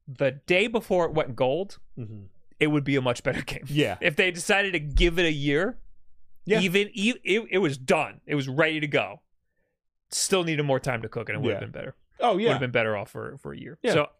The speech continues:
Speaker 1: I know that all the gears are in motion right now, but I think that there's plenty of time for them to decide, like, "Hey, work on this for a little longer."
Speaker 2: Yeah.
Speaker 1: Although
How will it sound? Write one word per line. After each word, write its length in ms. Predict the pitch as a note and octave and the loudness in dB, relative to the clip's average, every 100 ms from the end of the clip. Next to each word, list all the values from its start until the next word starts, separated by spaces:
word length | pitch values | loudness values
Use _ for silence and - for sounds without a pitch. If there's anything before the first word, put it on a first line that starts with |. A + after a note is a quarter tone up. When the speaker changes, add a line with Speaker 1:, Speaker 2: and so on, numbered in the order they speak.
| _ _ _ _ _ _ _ _ - | _ _ _ _ _ _ _ _ 2
Speaker 1:
I 120 | D#3+ | 4
know 160 | F3 | 4
that 140 | F3+ E3 | 2 4
all 160 | E3 | 4
the 100 | D3+ | 2
gears 340 | C#3+ C#3 C#3+ C#3 | 0 2 2 2
are 80 | C3 | -2
in 80 | |
motion 300 | A#2 A#2+ - D#3 | 0 -4 -2 -4
right 140 | D#3 | -4
now, 140 | D#3+ | -6
but 160 | D3 C3 | -4 -4
I 80 | A2+ | -4
think 260 | - G2 - | -8 -14 -10
that 140 | G#2 | -10
there's 180 | G2+ G#2+ | -10 -12
plenty 340 | - A#2 F#2+ | -12 -12 -12
of 80 | F#2+ | -14
time 220 | - G2+ | -12 -12
for 80 | A2 | -12
them 140 | A2+ A2+ | -14 -12
to 120 | A#2+ | -12
decide, 500 | B2+ A#2 A#2 G2+ G#2 | -10 -8 -8 -8 -8
like, 160 | A2+ - | -10 -6
"Hey, 300 | G#2+ G2 - _ _ _ _ _ _ _ _ _ _ _ - D4+ | -6 -6 -12 _ _ _ _ _ _ _ _ _ _ _ -20 -2
work 280 | D3 C#3 | 0 2
on 140 | C#3+ A#2 | 0 -2
this 160 | A2 | -4
for 120 | - G#2+ | -6 -8
a 40 | |
little 220 | G2 F#2+ | -8 -6
longer." 160 | B2 C3 | -2 0
Speaker 2:
Yeah. 120 | G2+ | 2
Speaker 1:
Although 420 | - A3+ A#3 A3 | 2 4 2 0